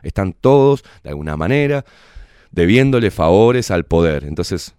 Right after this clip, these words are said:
pero si bien, si yo, nosotros hubiésemos dejado que esta plata que nos ofrecieron de algunos partidos políticos acá,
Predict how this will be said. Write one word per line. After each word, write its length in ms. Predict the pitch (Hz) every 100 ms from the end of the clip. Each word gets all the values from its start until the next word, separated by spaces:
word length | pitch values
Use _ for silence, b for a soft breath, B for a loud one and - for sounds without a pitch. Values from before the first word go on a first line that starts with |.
| _ -
pero 220 | 87 -
si 240 | - 90 -
bien, 300 | 104 135 -
si 160 | 127
yo, 120 | 123 180
nosotros 400 | 160 202 202 139
hubiésemos 360 | 139 139 110
dejado 340 | 95 98 87 80
que 80 |
esta 160 | 104 120
plata 480 | - 123 - 80 69 -
que 80 |
nos 160 | 82 80
ofrecieron 400 | 80 80 104 98
de 80 | 87
algunos 240 | 85 95
partidos 340 | 82 80 95 -
políticos 460 | 82 85 71 71
acá, 220 | 69 62